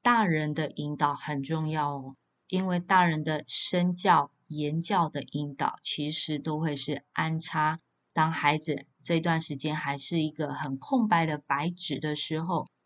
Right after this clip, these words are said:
可以安插孩子怎么样学习，学习语言的方式，怎么样学习跟人互动的方式，怎么样去建立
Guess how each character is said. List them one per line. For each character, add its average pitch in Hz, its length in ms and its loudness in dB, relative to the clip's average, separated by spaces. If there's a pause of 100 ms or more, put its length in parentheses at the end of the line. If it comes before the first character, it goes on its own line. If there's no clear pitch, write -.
(160)
可 165 100 0
以 139 40 0
安 165 300 0
插 170 300 0
孩 147 380 -2
子 151 280 -8 (240)
怎 151 160 -4
么 143 100 -2
样 180 200 2
学 156 260 -2
习， - 400 -8
学 151 280 0
习 156 420 -2
语 160 140 0
言 143 340 -4
的 139 160 -4
方 175 260 0
式， 208 360 0 (520)
怎 156 140 0
么 156 60 2
样 170 340 4
学 151 240 -2
习 147 180 -4
跟 165 220 0
人 156 160 -2
互 240 300 0
动 190 200 0
的 147 160 -4
方 165 300 0
式， - 320 -4 (300)
怎 139 120 -6
么 139 160 -4
样 170 240 2
去 165 200 -4
建 165 400 0
立 156 300 -2